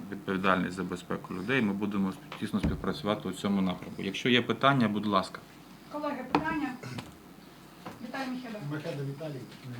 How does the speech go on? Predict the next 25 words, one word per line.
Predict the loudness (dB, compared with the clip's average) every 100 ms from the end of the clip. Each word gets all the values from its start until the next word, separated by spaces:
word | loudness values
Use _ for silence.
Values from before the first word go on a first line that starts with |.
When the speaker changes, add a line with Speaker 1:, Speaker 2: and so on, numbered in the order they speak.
| -12
Speaker 3:
телекомпанія | -14 -12 -12 -10 -12 -12
«Мак». | -14 -18 -18 -18 -18 -18 -18 -10 -6 -6 -6
Е, | -8 -12 -18 -20 -20 -20 -16 -14 -10
в | -8
обласному | -6 -6 -6 -4 -4 -6 -6
центрі | -8 -6 -8 -6
у | -4
нас | -6 -8
традиційно | -10 -10 -10 -10 -8 -8 -10
проживає | -8 -8 -6 -6 -6 -6
десь | -8
половина | -8 -6 -4 -4 -6 -8 -10
жителів | -10 -8 -10 -10
області. | -12 -14 -18 -18 -20 -18 -18 -18 -12 -8
Ну, | -6 -4
зараз, | -4 -4 -6
напевно, | -10 -8 -6 -6 -8 -8
перерозподіл | -6 -6 -8 -6 -6 -6
певний | -8 -10 -10 -12 -16 -14 -10
відбувся, | -8 -8 -10 -10
і, | -10 -8 -8
е, | -8 -12 -20 -20 -20 -16 -10 -10 -10 -12 -14 -6
в |
районах | -2 0 -2 -2 -6 -10 -16 -10
або | -6 -4 -2